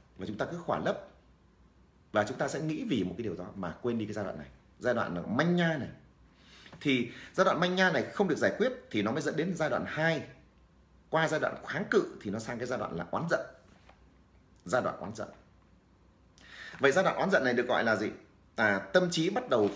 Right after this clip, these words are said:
phóng chiếu. Từ cái giai đoạn không thích thì bắt đầu đến cái giai đoạn là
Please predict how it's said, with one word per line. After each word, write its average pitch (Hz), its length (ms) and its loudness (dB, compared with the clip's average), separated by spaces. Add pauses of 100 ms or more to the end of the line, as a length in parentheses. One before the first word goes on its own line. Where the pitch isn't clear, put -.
phóng 160 180 0
chiếu. 175 240 2 (520)
Từ 147 100 6
cái 175 80 4
giai 190 120 2
đoạn - 120 -2
không 208 200 2
thích 302 260 -2 (1300)
thì 127 100 0
bắt - 160 0
đầu 135 160 4
đến 120 120 0
cái 202 80 0
giai 175 120 -2
đoạn 139 220 -2
là 107 240 -4